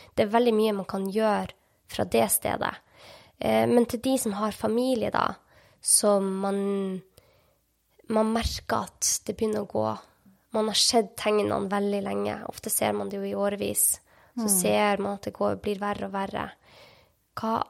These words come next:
Speaker 1: anbefaler du å gjøre? For det er jo så lett, sånn som du sier, å si, «Du må jo bare gjøre sånn. Kan ikke du bare slutte?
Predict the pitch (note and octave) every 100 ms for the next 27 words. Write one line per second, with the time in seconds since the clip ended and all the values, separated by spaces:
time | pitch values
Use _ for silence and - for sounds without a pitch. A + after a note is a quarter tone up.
0 | - A3+ B3 B3+ C4+ A#3+ G3 F#3+ A3+ C#4+
1 | A3+ - G#3 A#3 A3+ A3 A3 C4 - _
2 | - - G#3 F#3+ G3+ - A#3+ G#3+ G3+ G#3+
3 | G#3 - - - C#4 C#4+ D4+ D4+ B3+ A#3
4 | G#3 G3+ - C4+ A#3+ G3 - - - -
5 | - D4+ C#4 A3 G#3 G3+ - - B3+ -
6 | - -